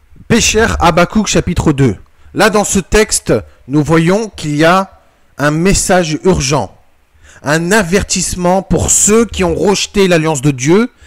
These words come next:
et qui ont profané son saint nom. Puisque, regardez ce qui est écrit, que le menteur qui n'a pas écouté la parole reçue par le juste maître de la bouche de Dieu,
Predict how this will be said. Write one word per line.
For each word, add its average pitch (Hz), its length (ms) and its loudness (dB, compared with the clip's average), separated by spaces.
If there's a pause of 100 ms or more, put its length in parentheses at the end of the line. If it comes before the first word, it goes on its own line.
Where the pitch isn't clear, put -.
(220)
et 139 100 -4
qui 190 140 -4
ont 170 80 0
profané 170 440 -2
son 175 180 -8
saint 151 200 -4
nom. 131 220 -8 (880)
Puisque, - 340 -2 (200)
regardez 165 440 -2
ce - 80 -8
qui - 80 -6
est 147 100 -4
écrit, 220 460 -2 (1000)
que 185 100 -2
le 190 180 0
menteur 185 720 -2 (600)
qui - 140 -6
n'a 165 120 -2
pas 214 340 -2
écouté 185 360 -4
la 175 120 2
parole 170 340 0
reçue 156 400 -4
par 143 140 0
le 135 100 -2
juste 165 320 -4
maître 156 360 -4
de 123 80 -4
la 113 120 0
bouche 113 220 -8
de 120 80 -6
Dieu, 220 300 -2